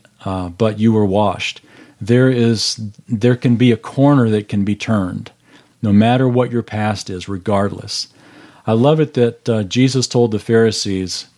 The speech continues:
that the tax collectors and the prostitutes were getting into heaven before the Pharisees. What an incredible statement! Doesn't matter your background. What matters is what you do from this point on,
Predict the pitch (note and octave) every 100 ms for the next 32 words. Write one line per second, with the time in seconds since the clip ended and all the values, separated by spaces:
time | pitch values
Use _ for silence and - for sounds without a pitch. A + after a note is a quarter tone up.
0 | _ G2+ G#2+ G#2 - B2 C#3 D#3 - D3
1 | C3+ C3 - C#3 C3 B2 - - A2+ G2+
2 | F#2 - C3+ C#3+ B2+ A#2+ - G#2 E2 -
3 | - - G#2+ F#2+ A2+ B2 B2+ B2 B2 G2
4 | A2+ F#2 F2+ E2+ G#2+ - A#2+ A#2 A#2+ A2+
5 | G#2 - A#2+ B2+ C#3+ A2 - - - -
6 | _ _ _ _ _ _ - G#2+ C#3+ B2+
7 | A2 - A2+ A2 G2+ G#2+ - G2+ G#2 F#2+
8 | - _ - C#3+ F3 D3 C#3 C#3 A2+ F#2
9 | F#2+ G#2 G#2+ F#2+ F#2+ _ _ _ _ _
10 | - A2 G#2+ A2+ A#2+ A#2+ G#2 G2+ G2 F#2
11 | G#2+ A2+ B2 G#2+ G#2+ - F#2 F#2+ G2+ -
12 | A2+ G#2+ G#2 F#2 F2+ F2+